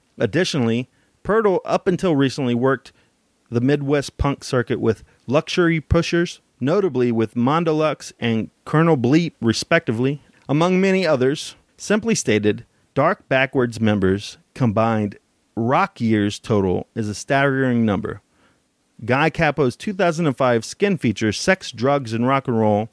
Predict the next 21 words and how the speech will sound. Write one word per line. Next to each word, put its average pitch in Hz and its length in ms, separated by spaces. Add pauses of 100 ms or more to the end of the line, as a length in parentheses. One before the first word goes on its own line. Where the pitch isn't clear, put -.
(140)
brought 120 260
Dar-, 123 220 (180)
Dark 151 320
Backward 123 600
an 117 240
A 151 240
V 165 340
N 123 220
award. 101 580 (540)
That's 120 200
right, 95 320
they 104 120
won 135 240
a 139 80
porn 110 420
award. 90 400 (440)
The 107 60
film 156 400
also 147 360
showcased 131 640
Max 117 520